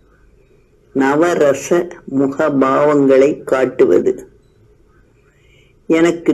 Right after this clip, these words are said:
தெரிந்த ஒன்று. ஒரு பெரியவர் எண்பது வயதில் மறைகிறார்.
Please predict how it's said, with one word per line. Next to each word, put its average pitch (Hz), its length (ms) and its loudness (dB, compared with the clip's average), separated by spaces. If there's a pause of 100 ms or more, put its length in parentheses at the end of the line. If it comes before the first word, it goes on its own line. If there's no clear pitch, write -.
(100)
தெரிந்த 165 500 4
ஒன்று. 135 400 2 (1160)
ஒரு 151 240 0
பெரியவர் 165 640 4 (340)
எண்பது 156 600 2
வயதில் 147 600 2
மறைகிறார். 135 760 0